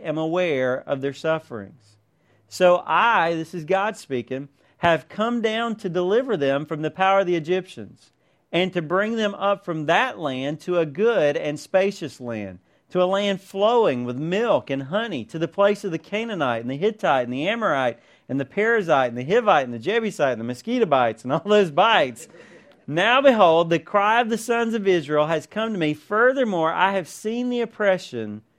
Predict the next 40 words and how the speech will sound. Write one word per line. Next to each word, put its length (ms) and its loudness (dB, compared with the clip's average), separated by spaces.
with 220 0
which 440 -2
the 120 -4
Egyptians 880 -8
are 140 2
oppressing 540 -6
them.'" 280 -14
There's 160 -8
three 240 2
things 400 0
that 120 0
I, 220 -2
that 160 2
I 120 6
believe 260 0
come 160 -6
out 100 2
of 80 -4
these 160 -4
verses 600 -4
that 120 -2
have 140 -4
shaped 640 -4
the 100 -4
story 800 -4
of 140 -6
New 180 -6
Hope 300 -8
Church. 560 -16
And 100 -8
the 60 -10
first 320 -2
one 100 -8
is 160 -8
this. 480 -12
The 100 -2
story 640 -2
of 180 -4
New 260 -4
Hope 400 -2